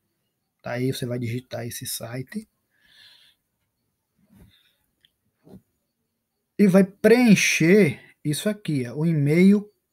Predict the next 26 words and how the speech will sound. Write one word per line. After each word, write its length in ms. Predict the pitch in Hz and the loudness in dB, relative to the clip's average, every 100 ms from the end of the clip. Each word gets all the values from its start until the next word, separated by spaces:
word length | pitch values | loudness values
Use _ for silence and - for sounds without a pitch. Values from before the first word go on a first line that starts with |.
| _ - | _ -6
institucional. 1400 | 170 170 180 180 _ - 185 - 202 196 127 113 - - _ _ _ - - - _ _ _ _ _ _ _ _ _ _ _ _ _ _ _ _ _ _ - | -4 -4 -8 -12 _ -14 -12 -4 0 0 -2 -8 -14 -20 _ _ _ -20 -20 -20 _ _ _ _ _ _ _ _ _ _ _ _ _ _ _ _ _ _ -8
Você 300 | 139 156 180 | -4 -2 -2
está 180 | 175 165 | -2 -2
recebendo 520 | 165 - 165 143 151 | -2 0 -2 -2 -2
uma 140 | 151 143 | -4 -4
conta 260 | 156 156 | -6 -4
de 100 | 143 | -2
e-mail 320 | 143 131 135 | -2 -2 -2
educacional. 920 | 139 135 147 139 170 147 117 113 127 139 _ _ _ _ _ | -2 -4 -8 -6 -4 -4 -8 -12 -16 -20 _ _ _ _ _
Mesmo 280 | 139 143 185 | -4 2 2
que 80 | 185 | 2
você 220 | 170 151 | -2 0
já 140 | 160 | 0
tenha 420 | 180 - 175 185 160 | -2 0 2 4 2
um 120 | 151 | 0
e-mail, 580 | 131 123 123 127 196 - - | -2 -6 -8 -8 -8 -10 -12
um 100 | 127 | -8
Gmail, 580 | 117 127 117 120 135 170 | -6 -6 -8 -8 -6 -6
você 380 | 147 - 147 156 | -8 -8 -6 -4
vai 280 | 160 170 - _ _ _ _ - | -6 -8 -10 _ _ _ _ -2
criar, 360 | 196 175 147 - | 2 2 0 -4
vai 180 | 139 135 | -4 -2
ganhar 540 | 131 208 170 143 147 | 2 2 2 0 -2
esse 260 | 143 - 160 | -4 -6 -6
e-mail, 560 | 131 123 135 180 202 | -6 -6 -4 -4 -6
certo? 460 | - 127 131 - | -10 -12 -12 -10